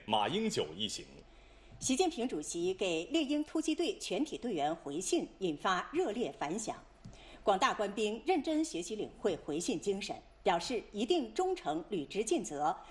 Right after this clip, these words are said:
Speaker 2: 埋头苦干实干，为强军打赢做出更大贡献。
Speaker 1: 李强会见密克罗尼西亚联邦总统。
Speaker 2: 赵乐际会见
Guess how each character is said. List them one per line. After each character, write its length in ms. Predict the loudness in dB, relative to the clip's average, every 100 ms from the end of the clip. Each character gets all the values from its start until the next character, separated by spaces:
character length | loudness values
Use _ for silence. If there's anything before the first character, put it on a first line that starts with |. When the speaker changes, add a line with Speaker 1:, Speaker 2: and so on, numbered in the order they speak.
| 0
Speaker 2:
埋 240 | 4 4
头 280 | 2 0 -2
苦 260 | -4 -10 -2
干 240 | 0 0
实 200 | -2 -4
干， 240 | 0 0 -2 -14 -4
为 160 | 0 0
强 220 | 2 0
军 200 | 2 0
打 160 | 0 -6
赢 340 | -4 -2 -2 0
做 160 | 0
出 240 | 0 0 -2 2
更 200 | 2 2
大 260 | 0 -2 -4
贡 160 | -4 -4
献。 280 | -6 -8 -12 -20 -20 -20 -20 -20 -20 4
Speaker 1:
李 100 | 4
强 260 | 6 4 4
会 160 | 2
见 320 | 2 2 0 0
密 120 | 0
克 120 | 2
罗 120 | 2
尼 140 | 2 0
西 140 | 0
亚 80 | 2
联 220 | 2 0
邦 240 | 2 2 0
总 200 | -2 -4
统。 160 | -6 -10 -16 -20 -20 -20 -20 -20 -10
Speaker 2:
赵 140 | 2 4
乐 140 | 4
际 240 | 0 -2 0
会 180 | -2
见 260 | 0 0 0